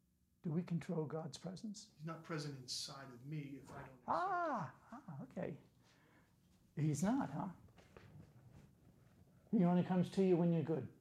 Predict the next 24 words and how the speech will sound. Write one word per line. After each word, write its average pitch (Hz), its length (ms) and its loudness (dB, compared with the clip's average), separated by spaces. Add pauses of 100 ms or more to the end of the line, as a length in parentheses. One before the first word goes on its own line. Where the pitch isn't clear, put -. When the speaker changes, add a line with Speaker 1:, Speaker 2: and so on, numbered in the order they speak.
(380)
Speaker 2:
No, 220 140 0
no, 240 200 0
no, 226 220 -2 (220)
no, 180 60 -4
no, 185 100 0
no. 175 200 -2 (1120)
He's - 140 -14 (100)
present 165 640 -2 (580)
when 139 200 -6
I 143 140 -4 (140)
allow 151 320 0
him 139 180 -8
to - 80 -14
be. 120 260 -14 (640)
And 151 140 -4
I 143 40 -2
think 156 260 -2
he 131 240 -4
comes 151 380 -2 (340)
when 147 160 0
you're 131 200 -6
not - 300 0
being 123 260 0
good 131 260 -10